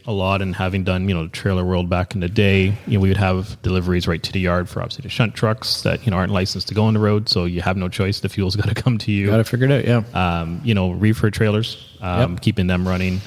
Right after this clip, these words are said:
Speaker 1: uh, you know, all, all that type of equipment that isn't necessarily mobile on its own or shouldn't be mobile, uh, on public roads that, you know, your services allow them to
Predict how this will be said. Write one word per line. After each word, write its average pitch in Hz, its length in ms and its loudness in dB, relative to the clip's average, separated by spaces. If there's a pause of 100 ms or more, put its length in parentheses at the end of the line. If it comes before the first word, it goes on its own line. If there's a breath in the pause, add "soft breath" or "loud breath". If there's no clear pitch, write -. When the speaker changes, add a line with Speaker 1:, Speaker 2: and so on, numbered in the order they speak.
Speaker 1:
uh, 87 300 -2
you 95 100 0
know, 82 60 -2
all, 92 200 0
all 101 120 0
that 95 180 -2
type - 240 -10
of 92 300 -6
equipment 95 460 -8
that 87 280 0 (520 loud breath)
isn't 113 260 4
necessarily 110 340 2
mobile 101 380 4
on 98 140 0
its 98 100 0
own 127 240 4 (120)
or 90 160 -2
shouldn't 113 280 -2
be 104 100 2
mobile, 104 460 2 (300)
uh, 95 40 -6
on 90 320 0
public 101 300 0
roads 104 340 2
that, 92 220 2 (380)
you 107 120 -4
know, 87 100 0
your 95 260 2
services 90 600 0
allow 92 240 2
them 90 180 0
to 90 420 -2